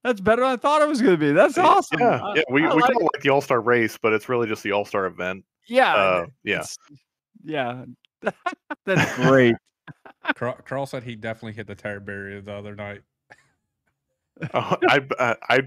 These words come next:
Speaker 2: I probably did myself, I think. I, maybe once or twice. It's not hard to do.
Speaker 3: So,
Speaker 1: Oh,
Speaker 3: uh,
Speaker 1: boy.
Speaker 3: so, yeah, we're looking forward to it. I mean, and then, uh, the following week on August second, we're, uh,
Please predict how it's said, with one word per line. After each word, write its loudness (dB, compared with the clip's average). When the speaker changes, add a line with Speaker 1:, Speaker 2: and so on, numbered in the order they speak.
Speaker 2:
I 2
probably 0
did 2
myself, 0
I -2
think. -6
I, -2
maybe -6
once -10
or -14
twice. -6
It's -8
not 2
hard 0
to -10
do. -4
Speaker 3:
So, -20
Speaker 1:
Oh, -4
Speaker 3:
uh, -16
Speaker 1:
boy. -10
Speaker 3:
so, -12
yeah, -6
we're -6
looking -10
forward -12
to -12
it. -14
I -14
mean, -14
and -14
then, -14
uh, -12
the -18
following -10
week -12
on -14
August -12
second, -12
we're, -16
uh, -20